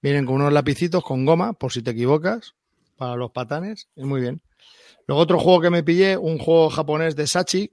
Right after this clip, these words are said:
que otra de las razones por las que iba ese, para intentar coger juegos de los japoneses, pero claro, como no iban, pues Matagot ha sacado este Photograph,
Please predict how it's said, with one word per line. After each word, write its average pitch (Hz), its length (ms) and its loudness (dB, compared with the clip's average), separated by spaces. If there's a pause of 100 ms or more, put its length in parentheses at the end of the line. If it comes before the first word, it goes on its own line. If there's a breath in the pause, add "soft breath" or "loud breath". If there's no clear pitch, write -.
que 127 560 -2
otra 135 200 -2
de 135 40 0
las 117 120 -2
razones 131 340 -4
por 135 120 -2
las 123 80 -6
que 139 100 -4
iba 131 140 0
ese, 131 200 -2
para 127 120 -2
intentar 127 460 -4
coger 131 460 -4
juegos 135 300 -2
de 135 60 -2
los 127 120 -4
japoneses, 156 560 -4 (100)
pero 113 120 -14
claro, 110 120 -10
como 113 180 -12
no 117 120 -4
iban, 139 240 -2 (840 soft breath)
pues 127 880 -2
Matagot 160 500 4
ha 170 60 2
sacado 160 420 4
este 151 300 2
Photograph, 170 580 2